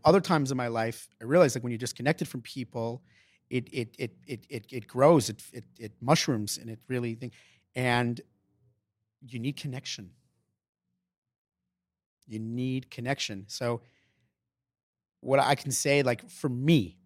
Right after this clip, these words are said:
when you're in a place of disparity and you're in a place of, um, you know, you're, you're, you're, you're grappling and you're depressed, and you can, you have to do things that are outside of you. You're not gonna find that courage within.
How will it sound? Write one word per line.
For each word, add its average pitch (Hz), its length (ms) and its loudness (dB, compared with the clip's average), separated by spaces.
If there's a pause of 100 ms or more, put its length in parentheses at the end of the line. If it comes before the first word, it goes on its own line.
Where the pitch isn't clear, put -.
(880)
when 156 280 2
you're 147 160 4
in 175 200 0
a 147 60 2
place - 400 8
of 135 60 -4
disparity 135 640 2
and 107 80 -6
you're 117 80 -6
in 123 80 -6
a 113 40 -8
place 123 380 -6
of, 110 140 -12 (520)
um, 117 380 -10 (1000)
you 120 80 -10
know, 123 260 0
you're, 135 240 4
you're, 135 160 0 (140)
you're, 139 120 -2
you're 135 180 -4
grappling 127 500 6
and 113 80 -4
you're 120 80 -6
depressed, 135 420 4
and 127 80 -4
you 120 60 -6
can, 131 160 -4 (420)
you 156 140 4
have - 400 2
to 202 100 0
do 160 320 -2
things 135 800 0 (600)
that 143 120 4
are 131 160 2
outside 143 580 6
of 107 120 -8
you. 90 180 -14 (1700)
You're 135 100 0
not 147 240 6
gonna 175 140 4
find 160 500 4
that 143 180 6
courage 143 380 4
within. 127 320 0